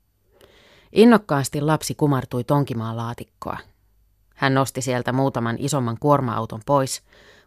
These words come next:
kumartui uudelleen ja alkoi kirkua.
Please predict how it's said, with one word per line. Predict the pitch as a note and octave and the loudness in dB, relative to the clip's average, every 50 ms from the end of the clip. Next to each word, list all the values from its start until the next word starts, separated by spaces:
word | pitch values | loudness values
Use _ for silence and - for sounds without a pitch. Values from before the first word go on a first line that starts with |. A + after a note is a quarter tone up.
| _ - | _ 2
kumartui | F3+ F#3 G3 E3+ D#3+ - C3+ C3 C3+ | 6 6 6 6 4 2 0 0 2
uudelleen | A#2+ F3+ F#3+ G3+ E3 C#3+ C3 C3 B2+ B2 B2 B2 A#2+ - - _ _ _ _ _ - | 4 4 6 6 4 2 0 -2 -4 -6 -8 -8 -10 -14 -18 _ _ _ _ _ -4
ja | C3+ A#2+ C3+ | 0 2 2
alkoi | C3 B2 - A#2+ A2 A2 | 2 0 -2 -8 -10 -10
kirkua. | - B2 A2+ A2+ - - - - - - | -8 -10 -10 -10 -10 -14 -16 -14 -14 -14